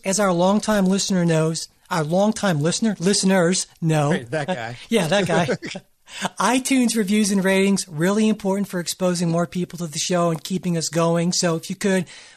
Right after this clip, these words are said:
Speaker 1: we'd certainly appreciate a rating and a review.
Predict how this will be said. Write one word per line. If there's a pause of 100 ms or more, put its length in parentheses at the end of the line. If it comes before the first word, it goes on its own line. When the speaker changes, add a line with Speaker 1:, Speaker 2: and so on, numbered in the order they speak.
Speaker 1:
we'd
certainly
appreciate
a
rating
and
a
review.